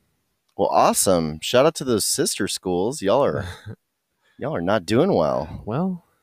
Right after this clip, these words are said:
Speaker 2: I mean, they were working with what they
Speaker 1: C T A
Speaker 2: got.
Speaker 1: is crushing. What do
Speaker 2: Yeah.
Speaker 1: you attribute the growth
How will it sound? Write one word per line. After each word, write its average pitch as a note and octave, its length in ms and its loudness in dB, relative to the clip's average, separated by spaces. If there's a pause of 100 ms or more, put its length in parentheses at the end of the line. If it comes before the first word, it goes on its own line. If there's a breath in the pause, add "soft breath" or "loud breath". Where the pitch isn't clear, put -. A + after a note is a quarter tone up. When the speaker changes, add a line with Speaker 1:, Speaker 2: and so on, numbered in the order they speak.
(320)
Speaker 2:
I G2+ 80 -14
mean, D3+ 360 -6
they C#3 100 -4
were E3 140 -4
working C#3 300 0
with A2+ 120 2
what A2 140 4
they - 80 2
Speaker 1:
C - 20 4
T A2 60 6
A - 20 6
Speaker 2:
got. F#2+ 140 4
Speaker 1:
is G#2+ 120 -2
crushing. F#2 680 -6 (680)
What A#2+ 80 0
do F#3+ 80 -2
Speaker 2:
Yeah. A3+ 40 -2
Speaker 1:
you A3 40 0
attribute C#3+ 500 0
the F#2+ 80 -4
growth G#2+ 360 2